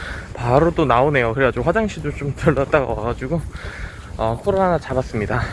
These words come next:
가양동 가는 거고요. 가양동 육만 천 원. 아, 예. 육만 원대 원했었는데, 예, 딱 육만 천 원? 뭐 이렇게 되는 거 있어가지고 요거 잡고,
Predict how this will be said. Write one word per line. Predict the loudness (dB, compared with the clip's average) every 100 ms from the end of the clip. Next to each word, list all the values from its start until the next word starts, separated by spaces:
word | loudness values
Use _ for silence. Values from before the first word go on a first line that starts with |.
| -6 -4
가양동 | 2 4 4 2 2
가는 | 2 2
거고요. | 0 0 0 -2 -10 -10 -10 -12 -2
가양동 | 2 4 4 2 2
육만 | 2 2 2 -2
천 | -2 -2
원. | -4 -6
아, | -4
예. | -2 -4 -10 -12 -12 -8 -2
육만 | 2 4 4
원대 | 2 2 4 6 4 0 -8 -12 -6 2
원했었는데, | 2 4 4 4 2 0 0 0
예, | 0 -2
딱 | -2 0
육만 | 0 2 2
천 | 0 0
원? | -2 -2
뭐 | -2 -2
이렇게 | 0 -2
되는 | -2 0 0
거 | -2 -2
있어가지고 | -2 0 -2 0 -2 0 -4 -4 -6 -6
요거 | -4 -4
잡고, | -4 0 4 4